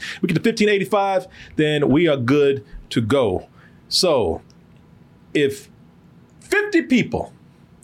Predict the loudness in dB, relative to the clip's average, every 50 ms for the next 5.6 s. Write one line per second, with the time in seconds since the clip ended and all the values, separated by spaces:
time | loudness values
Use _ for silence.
0 | -20 -12 -4 -4 -4 -2 0 0 2 2 2 2 2 2 2 2 0 2 0 -2
1 | -2 -4 -6 -10 -14 -18 -20 -20 -20 -20 -20 _ _ _ -20 -20 -20 -10 -4 -2
2 | 0 0 0 0 0 0 2 2 0 0 0 -4 -8 -12 -18 -20 -20 -20 -20 -20
3 | -20 -20 -16 -6 -2 0 2 2 2 0 0 0 0 2 2 0 0 -2 -4 -8
4 | -14 -20 -20 -20 -20 -20 -20 -14 -6 -6 -6 -4 -2 -2 -2 -2 -2 -2 -2 -2
5 | -2 0 0 -2 -2 -2 -4 -6 -6 -8 -10